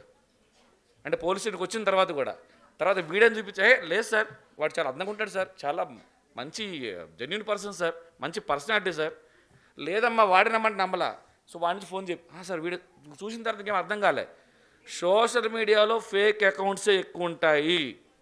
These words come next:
ఇవన్నీ, ఇట్లాంటివి ఏంటంటే ఎలా ఉంటాయంటే మనకి ఆ, ఆ మాటలు మనం బాగా అట్రాక్ట్ చేస్తాయి.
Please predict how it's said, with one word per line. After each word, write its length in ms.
ఇవన్నీ, 300
ఇట్లాంటివి 440
ఏంటంటే 260
ఎలా 100
ఉంటాయంటే 420
మనకి 440
ఆ, 360
ఆ 280
మాటలు 520
మనం 340
బాగా 220
అట్రాక్ట్ 360
చేస్తాయి. 300